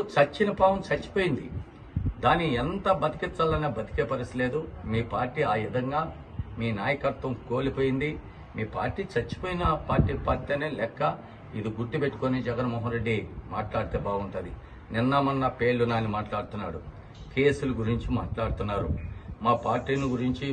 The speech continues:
మాట్లాడుతున్నారు. అసలు పార్టీ విలువల గురించి మీ పార్టీకి సిద్ధాంతాలు ఉన్నాయా? మీ పార్టీలో ఇది విధానాలు ఉన్నాయా? మీ పార్టీకి ఒక ఎజెండా ఉందా? ఎక్కడన్నా ఉందా? మీ నాయకుడికే లేదు, మీకెక్కడ వస్తది?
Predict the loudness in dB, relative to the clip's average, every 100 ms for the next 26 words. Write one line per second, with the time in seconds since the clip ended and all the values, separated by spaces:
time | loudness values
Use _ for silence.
0 | -2 -4 -2 0 0 0 -4 -4 -8 -10
1 | -12 -6 -2 0 -2 0 2 2 0 2
2 | 2 0 -4 -10 -6 0 6 6 6 4
3 | 0 0 0 0 2 0 0 -2 -2 -2
4 | -2 4 4 4 4 4 4 4 0 0
5 | -10 -12 -14 -10 -10 -4 -2 0 2 4
6 | 6 6 6 4 2 0 2 2 4 6
7 | 8 6 4 2 2 2 0 -4 -10 -10
8 | -2 2 4 6 6 6 4 2 2 2
9 | 4 4 4 2 2 0 -2 -4 -10 -2
10 | 2 4 2 4 4 4 2 2 0 -12
11 | -4 2 4 6 6 6 6 6 6 10
12 | 8 8 0 -8 -12 -12 -14 -14 -14 -4
13 | 0 4 4 4 2 4 4 4